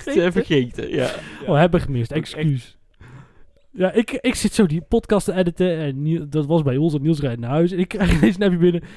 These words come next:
Speaker 3: "Yo, we zijn Ferrari vergeten te bespreken."
Speaker 1: <laughs>
Speaker 3: Ja, ja, niks gemist, maar goed. Ja, eh,
Speaker 1: Ja.
Speaker 3: maar Ferrari dus, ja.
Speaker 1: Ferrari, ja. Ik
Speaker 3: Ja.
Speaker 1: zie hier een filmpje, Vettel.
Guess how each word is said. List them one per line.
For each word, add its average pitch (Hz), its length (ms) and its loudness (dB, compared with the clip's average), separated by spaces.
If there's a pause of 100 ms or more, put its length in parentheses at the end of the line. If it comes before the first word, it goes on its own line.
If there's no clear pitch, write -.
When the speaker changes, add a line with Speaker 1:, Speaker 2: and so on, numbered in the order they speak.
(160)
Speaker 3:
"Yo, 151 420 4 (140)
we 160 160 2
zijn 175 300 4
Ferrari 214 520 2
vergeten 196 380 4
te 180 120 2
bespreken." 196 840 6
Speaker 1:
<laughs> - 0 - (600)
Speaker 3:
Ja, 131 200 2
ja, 120 160 -2
niks 147 260 0
gemist, 151 460 2
maar 147 120 2
goed. 151 140 4 (500)
Ja, 117 320 -4 (200)
eh, 147 120 -14
Speaker 1:
Ja. 143 120 8
Speaker 3:
maar 240 100 6
Ferrari 254 440 4
dus, 311 180 6
ja. 311 80 8
Speaker 1:
Ferrari, 285 540 10
ja. 285 320 4
Ik - 440 -4
Speaker 3:
Ja. 277 80 0
Speaker 1:
zie 190 120 2
hier 233 80 -4
een 226 60 -4
filmpje, 233 540 -4
Vettel. 226 720 -6